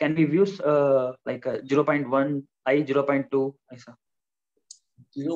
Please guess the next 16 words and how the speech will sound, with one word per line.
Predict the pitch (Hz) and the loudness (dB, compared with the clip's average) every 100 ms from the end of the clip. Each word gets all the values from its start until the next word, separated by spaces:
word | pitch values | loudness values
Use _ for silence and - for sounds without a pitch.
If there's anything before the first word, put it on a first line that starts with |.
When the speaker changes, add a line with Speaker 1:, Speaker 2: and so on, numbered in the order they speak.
| 165 | -6
Speaker 2:
पॉइंट | 175 165 160 143 | -6 -4 -6 -2
वन, | 143 147 | 0 0
ज़ीरो | 143 151 | 0 -2
पॉइंट | - 143 139 135 | 0 -2 -2 -4
टू, | - - - _ _ _ _ _ _ | -4 -4 -8 _ _ _ _ _ _
नहीं, | 226 226 | 2 2
Speaker 1:
यस | 127 | 2
सर। | 120 | 2
Speaker 2:
ज़ीरो, | 165 214 - - | 2 2 -2 -14
ज़ीरो | 135 180 226 233 | -4 2 4 4
पॉइंट | 247 247 247 | 2 0 0
वन | 202 240 262 262 - _ _ _ - | 0 0 0 -4 -8 _ _ _ -6
आपका | 175 180 226 226 - 180 | -4 -2 0 0 0 -6
accept | 165 233 233 | -4 -4 -2
नहीं | 214 | -2
करेगा, | 190 131 127 | -2 -2 0